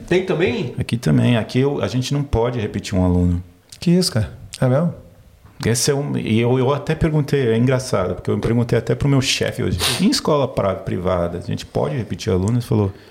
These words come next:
Speaker 2: "Não, é contra, o ciclo, é, é, é continuante, é, tem que continuar."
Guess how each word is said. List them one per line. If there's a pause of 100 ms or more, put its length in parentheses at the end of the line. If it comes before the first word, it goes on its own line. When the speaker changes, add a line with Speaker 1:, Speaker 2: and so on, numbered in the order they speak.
(280)
Speaker 2:
"Não,
é
contra, (100)
o
ciclo, (760)
é,
é,
é
continuante,
é, (160)
tem
que
continuar."